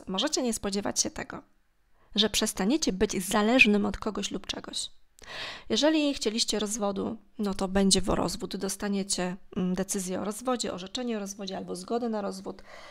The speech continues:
Po prostu to jest też informacja, że możecie przestać być, e, zależnym od innej osoby lub od czegoś innego, od jakiejś tam sytuacji na przykład, nie? Dobra, co teraz mamy? Teraz mamy,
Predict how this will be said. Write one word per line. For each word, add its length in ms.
Po 80
prostu 340
to 120
jest 120
też 180
informacja, 460
że 100
możecie 320
przestać 440
być, 300
e, 160
zależnym 500
od 240
innej 280
osoby 360
lub 200
od 160
czegoś 360
innego, 340
od 100
jakiejś 260
tam 140
sytuacji 600
na 80
przykład, 420
nie? 120
Dobra, 300
co 140
teraz 320
mamy? 260
Teraz 520
mamy, 800